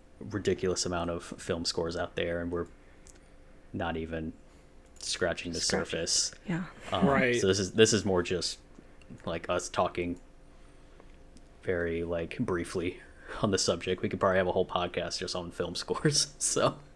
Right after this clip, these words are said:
Speaker 2: <laughs>
Speaker 1: so for, uh, anyone out there listening, if we're not talking about your, your favorite, you know, film score, that, that, that's why.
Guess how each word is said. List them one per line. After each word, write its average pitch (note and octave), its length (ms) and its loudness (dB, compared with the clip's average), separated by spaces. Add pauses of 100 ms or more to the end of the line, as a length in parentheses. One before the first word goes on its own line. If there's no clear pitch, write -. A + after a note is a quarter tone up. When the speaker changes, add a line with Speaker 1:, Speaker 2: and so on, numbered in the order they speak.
(480)
Speaker 2:
<laughs> - 580 -4
Speaker 1:
so F#2+ 320 8
for, G#2+ 320 10
uh, G2+ 220 10
anyone G#2 280 8
out G2 100 6
there G#2 120 6
listening, G2 420 6
if F2+ 120 -2
we're G2+ 80 4
not F#2+ 180 0
talking G2 300 2
about F2+ 280 0
your, F2 420 -2
your F2+ 200 4
favorite, F2 500 0 (380)
you G2 120 -4
know, E2+ 120 -6
film E2+ 240 -6
score, E2+ 380 -2 (120)
that, F2+ 160 -8 (120)
that, - 160 -8 (100)
that's F2+ 200 -2
why. - 160 -2